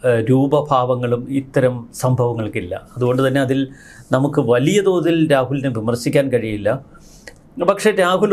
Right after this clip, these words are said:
ഒന്ന് വാ തുറന്നിരുന്നെങ്കിൽ എന്ന് കേരളത്തിലെ വലിയൊരു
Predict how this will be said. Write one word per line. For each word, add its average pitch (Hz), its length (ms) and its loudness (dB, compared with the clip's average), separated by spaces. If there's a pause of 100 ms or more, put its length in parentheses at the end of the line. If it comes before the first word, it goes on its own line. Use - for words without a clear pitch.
ഒന്ന് 180 220 0 (300)
വാ 143 120 4 (180)
തുറന്നിരുന്നെങ്കിൽ 156 840 0 (720)
എന്ന് 156 200 2
കേരളത്തിലെ 160 420 2 (120)
വലിയൊരു 160 320 2